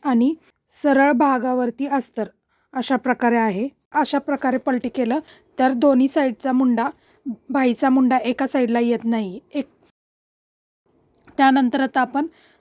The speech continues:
दंडघेराच्या साईडला अस्तरवरती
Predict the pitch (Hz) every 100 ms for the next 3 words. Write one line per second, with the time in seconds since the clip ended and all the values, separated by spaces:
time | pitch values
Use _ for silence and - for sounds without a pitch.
0 | - 262 254 269 285 262 247 277 262 269
1 | 233 247 302 _ _ - 262 - 262 254
2 | 294 262 269